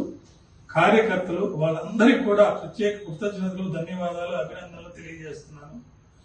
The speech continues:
మీకు అందరికీ తెలుసు, ప్రపంచంలో నేడు ఎక్కడ చూసినా యుద్ధాలు, అశాంతి, హింస ప్రజ్వరిల్లి ఎంతో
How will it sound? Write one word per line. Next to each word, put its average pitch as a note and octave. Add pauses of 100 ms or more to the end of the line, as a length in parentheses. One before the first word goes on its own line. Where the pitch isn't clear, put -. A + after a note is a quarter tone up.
(280)
మీకు F#3
అందరికీ G#3+
తెలుసు, G3+ (840)
ప్రపంచంలో A#3 (440)
నేడు A#3+ (580)
ఎక్కడ A#3+ (260)
చూసినా C4+ (600)
యుద్ధాలు, G3+ (1000)
అశాంతి, A#3+ (100)
హింస C#4 (1080)
ప్రజ్వరిల్లి A3 (960)
ఎంతో A#3+